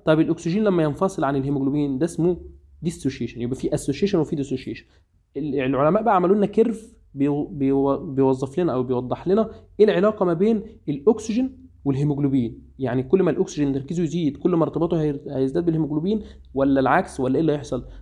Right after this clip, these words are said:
ده بقى اسمه ايه؟ اكسجين ديسوشيشن كيرف. طيب هل يا دكتور انا عليا دلوقتي، آه، تفاصيله او عليا ان انا اعرفه او الكلام ده كله؟ لا، كل ده برضه في الريسبيريشن موديول. بس ال-، الفكره ان اللي بيخلي، بيخلي ال-، ال-، يعني لما العلماء جم يعملوا الكيرف ده،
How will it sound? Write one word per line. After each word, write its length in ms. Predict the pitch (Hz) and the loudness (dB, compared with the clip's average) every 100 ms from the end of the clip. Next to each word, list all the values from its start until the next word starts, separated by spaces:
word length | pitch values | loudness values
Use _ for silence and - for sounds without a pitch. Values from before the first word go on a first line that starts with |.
| - | 0
ده 100 | 180 | 4
بقى 140 | - | 4
اسمه 220 | 202 208 165 | 2 0 2
ايه؟ 200 | 196 - - | 2 0 0
اكسجين 400 | 151 - 180 185 | 0 0 -2 0
ديسوشيشن 500 | 143 - - 165 143 | -2 -6 -8 -8 -8
كيرف. 280 | 123 - - - - | -10 -12 -16 -16 -6
طيب 160 | 117 98 | -6 -4
هل 140 | 135 165 | 0 2
يا 100 | 147 | 2
دكتور 260 | 160 156 | 0 -4
انا 100 | 156 | -2
عليا 140 | 135 160 | -2 0
دلوقتي، 540 | 143 160 143 120 - | 0 -2 -4 -8 -10
آه، 680 | 127 131 127 127 - - 123 127 | -12 -12 -10 -10 -12 -14 -14 -10
تفاصيله 480 | 117 127 - 170 139 | -10 -8 0 2 2
او 100 | 113 | 2
عليا 160 | 131 | 2
ان 100 | 143 | 0
انا 100 | 147 | 0
اعرفه 400 | 131 151 160 120 - - - 131 | 0 0 -2 -8 -10 -20 -8 -2
او 80 | |
الكلام 200 | 131 156 | -2 0
ده 60 | 165 | -2
كله؟ 160 | 175 143 | 2 2
لا، 260 | - - - | 0 -4 -6
كل 120 | 147 | -2
ده 80 | 151 | -2
برضه 200 | 170 - | -2 -4
في 60 | |
الريسبيريشن 440 | 135 131 139 131 120 | -8 -8 -10 -8 -8
موديول. 260 | 117 127 - - - - | -8 -10 -16 -20 -20 -16
بس 360 | - 131 - - | -4 -4 -4 -4
ال-، 220 | - 127 | 0 2
الفكره 680 | 131 127 127 185 202 233 - - - - - - - - - - - | 2 0 2 2 2 0 -2 -14 -16 -16 -16 -16 -18 -18 -20 -10 0
ان 140 | 143 | 2
اللي 160 | 151 147 | 4 4
بيخلي، 600 | 147 143 202 180 131 120 - | 2 2 2 2 0 -4 -10
بيخلي 500 | - 127 160 160 135 | -6 -4 -2 -2 -2
ال-، 280 | - 131 120 | -4 -4 -2
ال-، 220 | 120 - | -2 -4
يعني 140 | 117 110 | -4 -2
لما 200 | 117 120 | 0 0
العلماء 300 | 113 135 135 | 2 2 4
جم 160 | 170 | 4
يعملوا 220 | 139 156 135 | 4 0 -2
الكيرف 240 | 156 131 | -4 -2
ده، 160 | 147 | -2